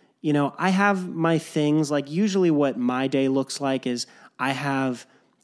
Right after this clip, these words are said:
key tasks that I know I wanna get done, but then there's space in between for things that, you know, if this happens and I have to go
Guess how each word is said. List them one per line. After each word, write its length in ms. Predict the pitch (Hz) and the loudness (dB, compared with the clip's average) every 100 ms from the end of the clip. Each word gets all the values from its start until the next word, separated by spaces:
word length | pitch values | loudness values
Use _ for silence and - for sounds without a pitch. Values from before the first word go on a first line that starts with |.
| _ | _
key 340 | - - 170 151 | -8 -2 0 0
tasks 760 | - 123 127 151 - - - 139 | -4 -6 -4 -6 -8 -10 -10 -4
that 140 | 139 | -2
I 160 | 131 131 | 0 2
know 200 | 131 127 | 2 2
I 60 | |
wanna 260 | 127 127 120 | 0 0 -2
get 240 | 117 107 | -4 -6
done, 400 | 117 113 127 139 - - - | -6 -2 0 -2 -4 -16 -8
but 140 | 147 | -2
then 160 | 156 160 | 2 4
there's 180 | 147 - | 4 0
space 460 | - 151 143 - | -4 -2 0 0
in 140 | 135 127 | -2 -2
between 560 | 120 - 135 127 117 | -4 -4 -2 0 -2
for 160 | 113 120 | -6 -10
things 640 | - 123 117 113 113 113 - - _ - | -6 -4 -2 -2 -2 -6 -10 -16 _ -6
that, 360 | 123 113 - _ | -4 -4 -8 _
you 100 | 123 | -4
know, 160 | 110 107 | -4 -4
if 260 | 127 - | -6 -6
this 200 | 135 127 | -6 -4
happens 540 | - 123 120 117 117 117 | -4 -6 -6 -6 -6 -6
and 120 | 117 | -8
I 40 | |
have 320 | 113 - 127 - | -8 -8 -8 -6
to 100 | 123 | -4
go 360 | 127 127 123 | -4 -4 -6